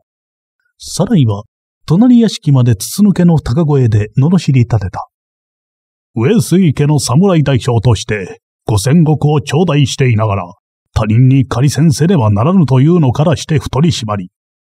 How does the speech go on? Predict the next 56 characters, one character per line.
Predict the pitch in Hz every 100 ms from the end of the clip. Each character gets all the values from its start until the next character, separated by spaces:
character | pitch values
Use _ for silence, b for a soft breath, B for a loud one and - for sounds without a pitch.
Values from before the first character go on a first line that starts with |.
| -
ま | 107
し | 110 -
て、 | - - _ _
返 | - 151
済 | 175 127 160
の | 156
当 | 131
て | 160
の | 220
な | 202
い | 165
金 | - - 151
を | 165 151
借 | - 180
り | 202
る |
な | 180 120
ど | 135
と | 110
は、 | - _ _ -
武 | 120 131
道 | 160 135
の | 139
た | - 98
し | 160
な | 202
み | 180
に | 175
も | 117 - -
外 | 131 196
れ | 190
た | 165
致 | 156 143
し | -
方 | 135 135
で | 139
は | 127
な | 101 110
い |
か。 | 110 101 - _ _ _ _ -
そ | - 98
れ |
で | 101
は、 | 101 - - _ _
大 | 113 117 135
事 | 131
な | 131 127
お | 101
役 | 139 135
が | 143 135
務 | - 110
ま | 117
る | 143
ま | 131
い | 117
ぞ。 | -